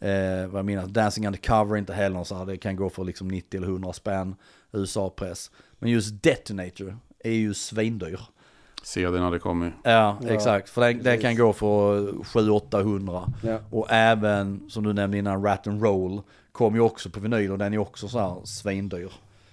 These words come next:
Speaker 1: Ehm, eh, så att, ehm, de är väl de som kostar lite om man tittar på skiv-, skivsamlargrejer. Men den första singeln har varit jävligt kul och,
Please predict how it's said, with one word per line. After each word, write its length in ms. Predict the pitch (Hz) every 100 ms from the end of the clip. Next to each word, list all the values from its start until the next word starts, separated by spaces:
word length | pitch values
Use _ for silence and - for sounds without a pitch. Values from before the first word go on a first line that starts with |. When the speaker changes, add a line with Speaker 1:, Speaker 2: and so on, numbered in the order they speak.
| _ _ _
Speaker 1:
Ehm, 800 | - 95 95 92 92 92 90 90 - _ _ _ _ _ _
eh, 460 | 101 92 90 90 85
så 180 | - 95
att, 260 | 87 -
ehm, 480 | 98 95 92 92 95 -
de 300 | 107 110 110
är 80 | 101
väl 100 | 101
de 120 | 92
som 140 | 92
kostar 480 | - 107 101 - 92
lite 300 | 110 117 -
om 80 | 90
man 100 | 92
tittar 240 | - -
på 140 | 87 92
skiv-, 340 | 104 101 95 _ _ _ _ _
skivsamlargrejer. 680 | - 98 104 92 87 92 98
Men 100 | 123
den 100 | 123
första 320 | 151 123 123
singeln 340 | - 135 98 101
har 60 | 120
varit 100 | 135
jävligt 240 | 131 110
kul 260 | - 107
och, 100 | 92